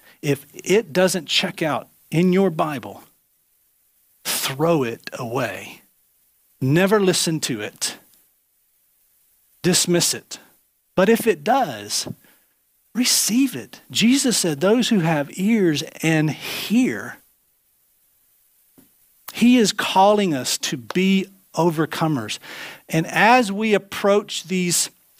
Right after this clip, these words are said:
these days, things are going to get worse.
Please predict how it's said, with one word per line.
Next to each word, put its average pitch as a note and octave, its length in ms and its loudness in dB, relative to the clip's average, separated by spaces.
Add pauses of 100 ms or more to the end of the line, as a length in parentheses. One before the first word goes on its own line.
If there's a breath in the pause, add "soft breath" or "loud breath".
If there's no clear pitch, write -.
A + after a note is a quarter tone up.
(760)
these E3+ 340 2
days, D#3 640 0 (400)
things A3+ 520 4
are G3 440 4
going D#3+ 340 -2
to C3+ 200 -4
get B2 540 -4 (1000)
worse. - 500 -2